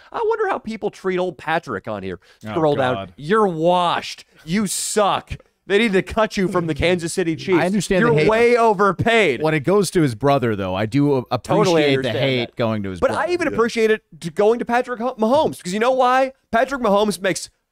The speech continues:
Speaker 1: five hundred million dollars over the course of his career,
Speaker 2: <laughs> Yeah.
Speaker 1: and he's world famous.
Speaker 3: Yeah.
Speaker 1: Fucking deal with it. You and I sit here and talk into
Speaker 2: Mm-hmm.
Speaker 1: microphones and fuck around with these idiots
Speaker 2: Yeah.
Speaker 1: and go up to San Francisco and go to Mexico and have
Speaker 2: Not
Speaker 1: a
Speaker 2: bad,
Speaker 1: great,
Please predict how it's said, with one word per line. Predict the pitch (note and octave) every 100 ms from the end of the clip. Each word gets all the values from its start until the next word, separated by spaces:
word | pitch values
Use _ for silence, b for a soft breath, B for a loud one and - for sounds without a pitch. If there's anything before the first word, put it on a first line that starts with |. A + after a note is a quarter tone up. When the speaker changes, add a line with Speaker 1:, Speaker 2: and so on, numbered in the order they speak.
| _
Speaker 1:
five | - G#3+ A#3+ F#3
hundred | G#3+ G3 F#3+
million | F#3+ F#3 F3+ E3
dollars | D#3 D#3 D3 C#3
over | D#3 D3+
the | C3+
course | - D#3 D3
of | C#3+
his | C3+
career, | - D3+ C#3+ C#3+ D3 D3
Speaker 2:
<laughs> |
Yeah. | G2 D2+
Speaker 1:
and | F3 E3+
he's | C3+
world | C3+ E3+ D#3+ -
famous. | C#3+ A#2 G#2 -
Speaker 3:
Yeah. | G#2+ A2 G2+ -
Speaker 1:
Fucking | C#4+ D#4+ C#4 F#3+
deal | A3 G#3
with | F3+
it. | B2
You | C#3 A3 D4
and | B3
I | A3+ G3
sit | - F#3+
here | G3+ G3
and | E3
talk | E3 F#3+
into | G3 F3
Speaker 2:
Mm-hmm. |
Speaker 1:
microphones | D#3+ D3+ D3+ G#2+ C3+ B2 B2 B2 - b b
and | C#3+
fuck | - G3 G3+
around | F3+ F3+ F3
with | E3 D#3+
these | D3+ C3
idiots | A#2+ A2+ A#2 A2+ -
Speaker 2:
Yeah. | F#2+ F#2 F#2+
Speaker 1:
and | E3 C#3
go | F#3 G#3+
up | A3
to | F3+
San | G3+ F#3+
Francisco | F3+ F3 - E3+ - E3+ D#3+ D#3+
and | C#3
go | D3 G3
to |
Mexico | F3+ D#3 - F3 - D#3+ D#3 D3+ C#3+
and |
have | C3+ F3
Speaker 2:
Not | A#2 -
Speaker 1:
a | -
Speaker 2:
bad, | A3 F#3
Speaker 1:
great, | G3